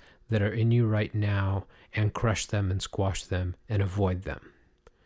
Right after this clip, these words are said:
We want to embrace them and accept them. They did come from somewhere. They didn't just come from some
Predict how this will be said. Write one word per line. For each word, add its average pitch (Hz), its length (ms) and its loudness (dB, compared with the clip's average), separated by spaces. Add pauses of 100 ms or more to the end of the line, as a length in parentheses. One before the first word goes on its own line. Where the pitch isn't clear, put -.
(520)
We 117 160 4
want 120 300 4
to 110 320 0 (240)
embrace 104 520 2
them 120 380 2 (360)
and 104 300 -2
accept - 520 -4
them. 87 260 -6 (440)
They 110 520 2 (180)
did 135 400 4 (340)
come 127 280 4
from 113 260 2
somewhere. 113 720 2 (1500)
They 107 160 2
didn't 127 260 4
just - 240 0
come 117 300 2
from 104 260 0
some 110 400 0